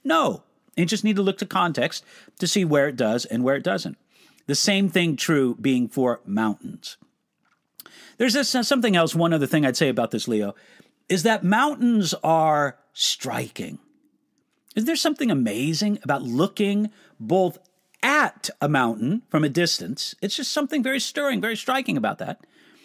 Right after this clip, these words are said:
But there's also something very stirring and striking is being up on a mountain and looking down. And so the striking nature and character and visual aspect,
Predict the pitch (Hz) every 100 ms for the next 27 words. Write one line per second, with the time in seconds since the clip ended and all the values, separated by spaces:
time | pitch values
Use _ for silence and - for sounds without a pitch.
0 | _ _ - 170 247 277 294 311 254 226
1 | 202 175 180 165 180 160 147 - 160 160
2 | 175 - 208 208 - _ 254 285 285 -
3 | 226 208 165 151 151 170 247 _ _ _
4 | - 262 294 302 262 277 285 226 127 160
5 | _ _ _ _ _ _ _ - 202 214
6 | 247 180 220 - - - 226 254 277 220
7 | 254 233 214 190 _ _ - 143 175 220
8 | 220 - - 135 107 - 151 147 - -
9 | 226 220 170 - - 104 90 - - -
10 | 160 180 131 214 254 220 226 - 190 196
11 | - 160 131